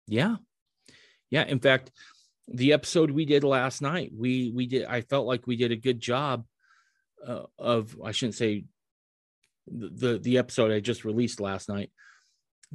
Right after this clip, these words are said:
W-, I felt like we did a really good job of showing that, that the Council in fi-, of fifty, 'cause that's the other misconception you hear, is that the Council of fifty was just another way for Joseph Smith to attain more power.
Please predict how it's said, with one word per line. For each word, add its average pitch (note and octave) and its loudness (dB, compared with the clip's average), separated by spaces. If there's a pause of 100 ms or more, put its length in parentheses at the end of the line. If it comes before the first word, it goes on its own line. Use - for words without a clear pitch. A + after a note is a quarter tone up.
(100)
W-, - -8
I C3 -6
felt C3+ 0
like C#3 0
we C3+ 2
did B2+ 6
a A#2 4
really C3+ 4
good B2 4
job B2+ -2
of A2 -6
showing A#2+ 0
that, A2 -4
that A2+ -4
the A2+ -2
Council B2+ 0
in G#2+ 0
fi-, B2 0
of A#2 0
fifty, C#3+ -2
'cause A2+ -4
that's B2 2
the C3 4
other A#2+ 4
misconception A2 -4
you G#2 -2
hear, G#2 0
is G#2 -2
that G#2+ -2
the - -20
Council A#2+ 0
of G#2 -4
fifty A#2 0
was G#2+ -2
just A2+ -4
another A2 0
way G#2+ 0
for G#2 -8
Joseph G#2 -4
Smith G#2+ -4
to A2 -2
attain G#2 -2
more G#2 0
power. A2+ -2